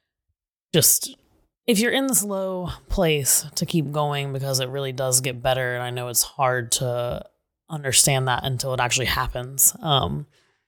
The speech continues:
but, you know, there was many nights that I was suicidal. Um, and, you know, I feel like, as I say so many times with people that end up doing that, it's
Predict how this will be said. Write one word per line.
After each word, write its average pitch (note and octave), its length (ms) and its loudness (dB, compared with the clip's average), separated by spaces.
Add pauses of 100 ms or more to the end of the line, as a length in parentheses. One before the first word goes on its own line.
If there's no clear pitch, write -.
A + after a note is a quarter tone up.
(500)
but, - 560 2 (540)
you D#3 120 0
know, C#3+ 60 4
there C#3 100 4
was B2+ 120 4
many C3+ 220 -2
nights A#2+ 420 -2
that C3+ 160 -2
I A#2+ 280 2
was B2+ 320 -4
suicidal. A#2+ 800 0
Um, A#2+ 520 -8 (1700)
and, D#3 280 6 (920)
you D3+ 80 -18
know, C#3+ 80 2
I C3 60 4
feel C#3+ 180 0
like, B2+ 400 -2 (260)
as D3 140 -2
I C3+ 80 2
say C3 320 2 (880)
so C#3+ 260 6
many B2+ 180 0
times A#2+ 500 -6
with B2+ 160 -18
people B2 420 -20
that C3+ 180 -10 (680)
end B2+ 160 4
up C3 80 -2
doing B2+ 300 -4
that, A#2+ 340 -12
it's - 360 -10